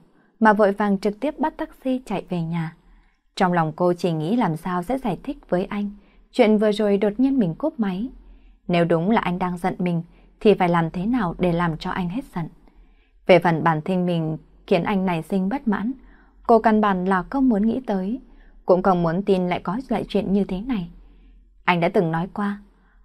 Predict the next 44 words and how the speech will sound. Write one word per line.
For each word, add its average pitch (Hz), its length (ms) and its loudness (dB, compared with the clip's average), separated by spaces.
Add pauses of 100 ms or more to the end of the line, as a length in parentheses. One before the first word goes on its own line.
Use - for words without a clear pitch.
có 180 140 4
chuyện 170 220 -2
gì 170 120 0
bất 220 200 -2
mãn 214 360 0
phải 202 120 0
nói 165 200 -4
ra, 214 260 -8 (360)
không 226 180 4
được 208 200 2
phép 339 200 -4
để 214 120 0
ở 185 180 0
trong 262 240 -4
lòng. 208 200 -4 (640)
Quan 180 160 4
hệ 175 140 0
giữa 151 220 -2
anh 185 180 -4
và 170 160 0 (100)
cô 190 240 -4
sẽ - 160 -6
không 196 180 0
đến 190 200 -2
mức 302 240 -4
như 208 120 2
là 185 140 0
núi 175 200 0
lửa 277 180 -2 (100)
phun 254 240 -2
trào. 180 240 -8 (520)
Cô 202 120 6
tin 180 200 0
anh 175 240 -4
chắc 277 220 -8
chắn 190 360 -4
sẽ 233 100 0
làm 165 240 -2
gương 175 280 -4
tốt. 226 120 -8 (1600)
Giống 180 180 2
như 190 140 2
mọi 175 200 -4
ngày, 170 300 -6